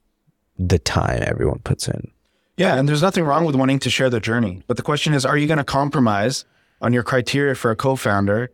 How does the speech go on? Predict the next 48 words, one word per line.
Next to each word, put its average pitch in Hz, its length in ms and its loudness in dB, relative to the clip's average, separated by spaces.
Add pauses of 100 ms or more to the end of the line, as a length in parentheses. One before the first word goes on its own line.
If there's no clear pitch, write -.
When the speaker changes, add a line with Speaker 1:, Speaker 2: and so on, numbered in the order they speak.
Speaker 2:
just 135 200 0
so 135 80 0
you 123 100 2
can 110 160 -4
fill 117 200 -2
that 95 200 0
role? 98 320 0 (440)
Speaker 1:
Hundred 113 200 4
percent. 113 280 2
Speaker 2:
That, 143 40 2
that's 175 180 0
what 190 100 2
it 143 80 0
comes 110 240 -2
down 123 280 0
to. - 180 -6
Speaker 1:
Hundred 92 180 2
percent. - 280 -2 (120)
Speaker 2:
And 127 120 0
I 127 40 2
feel 143 180 0
like 139 140 2
a 131 60 2
lot 120 280 4
of 113 120 -2
founders 113 800 -2
compromise 98 840 -4 (360)
because 110 280 -2
they 110 200 0
either 117 400 0
want 120 340 0
to, 117 340 2
they 123 120 2
either 131 180 2
want 147 160 2
free 151 200 -2
labor, 127 400 2 (480)
Speaker 1:
Hundred 113 200 6
percent. 101 200 0
Speaker 2:
they, 123 140 2
they 127 180 0
wanna 143 200 2
offload 139 460 0
some 139 200 -2
of 139 80 -2
the 135 40 0
mental 127 320 2
stress 101 540 -4